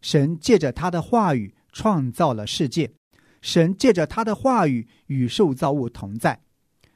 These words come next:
所以保罗在罗马书第十章六到八节这样说：“你不要心里说，谁要升到天上呢？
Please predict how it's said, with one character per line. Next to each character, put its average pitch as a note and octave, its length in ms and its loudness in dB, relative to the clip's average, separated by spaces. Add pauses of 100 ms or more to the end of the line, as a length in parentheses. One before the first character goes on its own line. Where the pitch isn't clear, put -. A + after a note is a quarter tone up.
所 E3+ 200 2
以 C#3 200 0 (340)
保 C3+ 200 2
罗 A#2 340 0 (120)
在 C3 480 -2
罗 D#3+ 120 0
马 E3+ 180 0
书 D3+ 220 -6
第 D#3 160 -6
十 - 220 -8
章 D#3 260 -4 (220)
六 E3 300 2
到 B2 340 -2
八 F#3 340 -4
节 A2+ 280 -6
这 F#3+ 140 0
样 B2+ 140 -2
说 C3+ 300 -4 (640)
：“你 D#3 140 0
不 C#3+ 100 -4
要 A3 160 0
心 A3 240 0
里 D3+ 80 0
说， D3+ 320 -2 (220)
谁 C#3+ 340 0
要 E3 240 2
升 F#3 280 -2
到 C3 220 -2
天 G3+ 320 -4
上 G3+ 220 0
呢？ D#3+ 160 -2